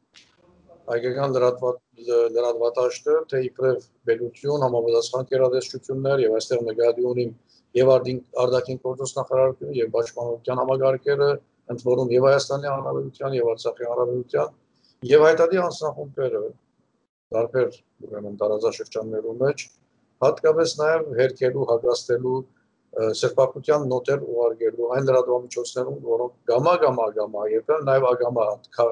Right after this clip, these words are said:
copy-paste-ի դրությամբ միջազգային լրահոսեն վերցնելով, ը, այն եզրափակությունը, որոնց մասին խոսեցանք։ Ուրեմն, ը, կա համակարգված աշխատանք, ը, ողջունելի է միացյալ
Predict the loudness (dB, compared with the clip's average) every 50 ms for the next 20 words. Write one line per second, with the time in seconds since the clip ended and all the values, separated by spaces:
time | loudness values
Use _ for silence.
0 | 0 -2 -4 -4 -4 -4 -6 -6 -4 -4 -4 -4 -4 -6 -8 -10 -10 -10 -10 -12
1 | -8 -4 -2 -2 -2 -2 -4 _ _ _ _ _ _ _ _ _ _ _ -14 -2
2 | 0 0 0 2 2 0 0 2 2 2 2 2 2 2 0 -2 -2 -4 -4 -2
3 | -2 -2 -2 -2 -4 -6 -4 -2 0 2 2 2 2 0 -2 _ _ _ _ _
4 | _ _ _ -4 -4 -2 0 2 2 2 4 2 2 2 2 0 0 0 0 -2
5 | -2 -6 -8 -6 -2 0 0 -2 -2 -4 -6 -6 -6 -8 -12 -14 -10 -10 -10 -6
6 | -6 -6 -6 -6 -10 -14 -18 _ _ _ _ _ _ _ _ 2 4 6 6 6
7 | 6 6 4 2 2 -2 -2 0 2 2 2 0 -2 -6 -14 _ _ _ 2 4
8 | 6 6 4 4 2 0 0 -2 -2 -4 -8 -10 -8 -8 -6 -8 -8 -10 -12 -12
9 | -14 -10 -6 -6 -6 -6 -6 -10 _ _ _ _ _ _ _ _ _ -10 -8 -6
10 | -4 -4 -4 -4 -4 -4 -4 -6 -6 -8 -8 -2 0 0 0 0 -2 0 2 2
11 | 2 2 4 4 6 6 4 2 -2 -2 0 2 2 2 0 -2 0 2 4 4
12 | 4 2